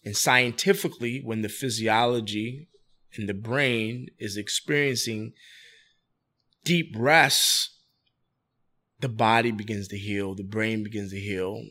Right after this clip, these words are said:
It's been proven scientifically that white and gray matter in the brain begins to reproduce, it begins to es-, it begins to expand. It's been scientifically proven that cells that are dormant or not firing begin to get activated.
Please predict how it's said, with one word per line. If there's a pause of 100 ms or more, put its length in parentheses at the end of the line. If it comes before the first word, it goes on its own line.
It's
been
proven
scientifically
that
white
and
gray
matter
in
the
brain
begins
to
reproduce,
it
begins
to
es-,
it
begins
to
expand. (440)
It's
been
scientifically
proven
that (320)
cells
that
are
dormant
or
not
firing
begin
to
get
activated.